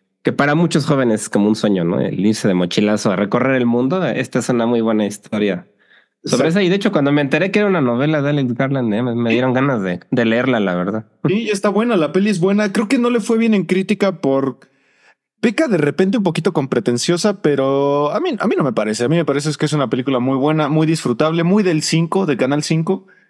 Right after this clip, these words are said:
Speaker 1: Sí, no se me hace pretenciosa.
Speaker 2: A mí me gusta mucho. ¿Y dónde?
Speaker 1: Se me hace como la, la creación de un culto. O sea, ¿cómo te
Speaker 2: Ah,
Speaker 1: puedes
Speaker 2: ajá.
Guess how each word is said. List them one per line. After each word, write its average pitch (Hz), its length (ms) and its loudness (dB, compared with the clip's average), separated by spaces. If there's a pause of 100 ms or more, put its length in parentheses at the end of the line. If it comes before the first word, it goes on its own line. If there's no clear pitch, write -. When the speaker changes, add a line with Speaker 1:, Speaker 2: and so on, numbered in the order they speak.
(200)
Speaker 1:
Sí, 302 400 0
no 269 100 0
se 254 120 -2
me 214 100 2
hace 165 400 -2
pretenciosa. 104 800 -6
Speaker 2:
A - 80 -4
mí 381 80 0
me 294 100 0
gusta 208 240 0
mucho. 160 640 -2
¿Y 175 100 0
dónde? 220 280 2
Speaker 1:
Se 165 40 0
me 165 80 2
hace 175 160 0
como 120 240 0
la, 127 220 2
la 127 180 0
creación 139 380 0
de 151 80 0
un 135 80 -2
culto. 120 380 0
O - 40 -4
sea, 135 200 -2
¿cómo 151 200 0
te 156 100 -2
Speaker 2:
Ah, - 100 -4
Speaker 1:
puedes 160 240 0
Speaker 2:
ajá. 160 500 -4